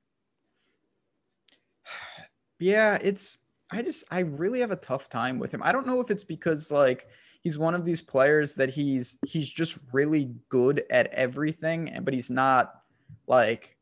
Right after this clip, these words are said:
you know, Morikawa is the best at something, and Rory to me is the best, or Bryson's the best at, at something. Cantlay's just solid. Um, and sometimes that confuses me a little, kinda like Xander in some regard. And some of those guys, they,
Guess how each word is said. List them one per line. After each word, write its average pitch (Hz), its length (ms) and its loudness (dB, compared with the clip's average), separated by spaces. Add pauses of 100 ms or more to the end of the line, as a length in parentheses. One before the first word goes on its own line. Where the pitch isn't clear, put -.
(280)
you 165 80 0
know, 123 80 2
Morikawa 139 500 6
is 120 140 -4
the 123 160 0
best 120 420 2
at 113 140 -6
something, 110 480 -8
and 113 340 -8
Rory 131 320 0
to 123 60 -4
me 123 180 -4
is 117 140 -8
the 113 100 -4
best, 113 400 0
or 113 60 -4
Bryson's 120 540 -2
the 120 120 -8
best 113 400 0
at, 107 140 -2
at 113 160 -4
something. 120 400 -6
Cantlay's 226 400 -6
just - 280 -6
solid. 131 460 -2 (400)
Um, 117 540 -2 (340)
and 156 80 -12
sometimes 196 320 -2
that 160 140 0
confuses 131 500 -4
me 120 120 -2
a 113 60 0
little, 117 220 -4
kinda 160 220 -2
like 127 180 2
Xander 120 420 -2
in 117 80 -6
some 117 240 -4
regard. 117 460 0
And 113 240 -6 (480)
some 156 180 -4
of 156 60 -2
those 151 180 2
guys, 156 360 4
they, 151 180 -2